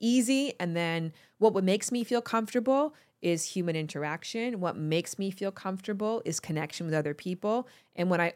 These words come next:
open my phone, I close off any potential for that happening. So,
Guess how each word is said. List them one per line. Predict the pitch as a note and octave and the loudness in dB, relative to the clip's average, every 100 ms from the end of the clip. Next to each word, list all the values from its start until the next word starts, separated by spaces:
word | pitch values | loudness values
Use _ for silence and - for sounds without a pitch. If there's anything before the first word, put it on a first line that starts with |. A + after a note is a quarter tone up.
| - | 0
open | F#3 F#3 G3 | 0 2 2
my | F3+ D#3+ | 2 0
phone, | - D#3 D#3+ G3+ A3+ | 0 0 2 0 -2
I | E3+ | -4
close | D#3+ - E3+ E3 D#3+ | -8 -2 0 2 2
off | D#3 | -2
any | D#3 D3 | -4 -4
potential | - D3+ C#3 C#3 C#3+ | -6 -8 -8 -6 -8
for | - | -6
that | - | -6
happening. | - - - - - F#3 | -6 -8 -8 -8 -10 -10
So, | - D#3 C#3 - | -4 -2 0 -2